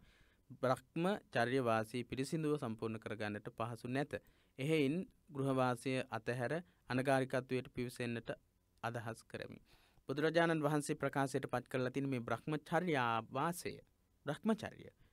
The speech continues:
නිවන් මාර්ගය ඒ තරම් ලේසියෙන් නම් ළඟා කරගන්න පුළුවන් මාර්ගයක් නෙවෙයි. ඒ නිසා, අ, ගිහි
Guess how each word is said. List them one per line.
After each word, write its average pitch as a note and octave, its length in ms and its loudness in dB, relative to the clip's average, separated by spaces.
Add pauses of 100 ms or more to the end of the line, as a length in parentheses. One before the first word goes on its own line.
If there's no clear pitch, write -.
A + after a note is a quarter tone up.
නිවන් C3 300 2
මාර්ගය A#2 440 0 (100)
ඒ A#2 180 -6
තරම් A#2 280 -6 (100)
ලේසියෙන් C3+ 560 0
නම් C3+ 240 2 (760)
ළඟා C3 240 4
කරගන්න C3 380 0
පුළුවන් A#2 400 0 (1800)
මාර්ගයක් A2+ 560 -2 (380)
නෙවෙයි. A#2+ 380 -2 (560)
ඒ B2 80 -4
නිසා, A2 320 -2 (540)
අ, G#2+ 100 -8 (140)
ගිහි C3 300 -6